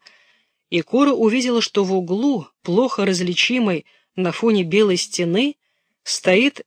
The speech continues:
беломраморный бюст лысого человека — с утиным носом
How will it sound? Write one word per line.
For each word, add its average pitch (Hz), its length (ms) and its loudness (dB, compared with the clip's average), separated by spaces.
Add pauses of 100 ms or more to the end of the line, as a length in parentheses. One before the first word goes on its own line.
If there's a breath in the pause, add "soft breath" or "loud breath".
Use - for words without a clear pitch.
беломраморный 214 920 2
бюст 196 420 -4
лысого 185 440 0
человека — 226 720 -2 (340)
с - 200 -6
утиным 247 540 0
носом 170 520 0